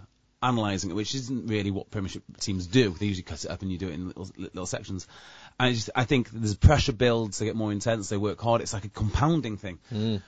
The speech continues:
Speaker 1: Um, there was some, uh, yeah, it's a compounding thing.
Speaker 2: I was so certain,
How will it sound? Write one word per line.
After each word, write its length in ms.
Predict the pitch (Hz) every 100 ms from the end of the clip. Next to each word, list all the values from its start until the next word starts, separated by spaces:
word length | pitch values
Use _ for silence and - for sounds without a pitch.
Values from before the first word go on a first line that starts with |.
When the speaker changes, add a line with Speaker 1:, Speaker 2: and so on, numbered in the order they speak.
| _ -
Speaker 1:
Um, 380 | 101 101 101 - _ -
there 160 | 107 113
was 120 | 110
some, 240 | 113 107 - - - 113
uh, 260 | 101 92 85 87 - _ -
yeah, 220 | 131 107 - - -
it's 160 | 151 -
a 20 |
compounding 380 | 120 101 87 80
thing. 160 | 78 - - - _ _ -
Speaker 2:
I 100 | 151
was 140 | 139
so 220 | - 165
certain, 760 | 143 - 135 131 - 95 87